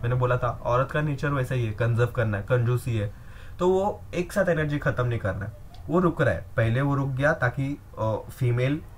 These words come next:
ज़्यादा एनर्जी खत्म ना हो और female थोड़ा mature होने तक, प्यूबर्टी आया, फिर वापस, अ, प्रोसेस चालू हो गया। अभी वापस रुक गया, अभी this follicle will wait till maturity, अ, मतलब fertilization। अभी क्या होगा ना,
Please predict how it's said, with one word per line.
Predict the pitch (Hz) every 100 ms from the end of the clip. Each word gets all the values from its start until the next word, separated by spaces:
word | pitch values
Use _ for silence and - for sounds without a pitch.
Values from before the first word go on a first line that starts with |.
| - - - - - - -
ज़्यादा | 120 120 131
एनर्जी | 147 147 147
खत्म | 147 151 147
ना | 143
हो | 156 180 -
और | 131
female | 131 131 123 135 139 -
थोड़ा | 131 131 -
mature | 113 123 - 127
होने | 123 104
तक, | 95
प्यूबर्टी | 87 - - 113 123 131
आया, | 127 127
फिर | - 131
वापस, | 117 113 110 -
अ, | - 110
प्रोसेस | 104 - 117 104 110
चालू | 107 98 98
हो |
गया। | 98 - - - - 131
अभी | 170
वापस | 185 123 113 180 175
रुक | 165
गया, | 147 170
अभी | - 123 127 175 240 254
this | 165 175 - 131
follicle | 127 135 165 160 139
will | 143 123
wait | 139 175 - - -
till | 143
maturity, | 120 104 117 107 101
अ, | 107
मतलब | 110 131
fertilization। | 165 120 113 110 101 90 - - -
अभी | 123 147
क्या | 156
होगा | 147 135
ना, | 135 190